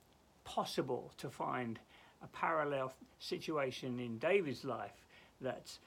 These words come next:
sums up what's going on here. Um, it's way and beyond. And it, it, this psalm's gonna take us right to the depths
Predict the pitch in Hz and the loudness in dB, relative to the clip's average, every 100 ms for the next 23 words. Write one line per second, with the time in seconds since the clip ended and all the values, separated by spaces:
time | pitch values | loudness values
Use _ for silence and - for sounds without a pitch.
0 | - - 170 156 135 147 - 139 - 127 | -10 -2 0 0 -2 -2 -2 -4 -2 -2
1 | 123 120 110 120 107 104 - - - - | -2 -2 -4 -4 -4 -6 -12 -20 -20 -10
2 | 147 147 117 107 104 - - - - - | -8 -4 -4 -4 -10 -16 -20 -20 -12 -12
3 | - 127 123 120 120 123 117 151 165 - | -4 -2 0 0 0 0 0 -2 -2 -6
4 | - - 190 196 220 220 233 208 170 160 | -10 0 0 4 2 4 8 8 8 2
5 | 147 - 175 - 143 - 156 170 156 - | 0 0 0 0 -4 -4 4 4 4 -2
6 | 135 123 131 - - - - | -4 0 -2 -2 -12 -12 -12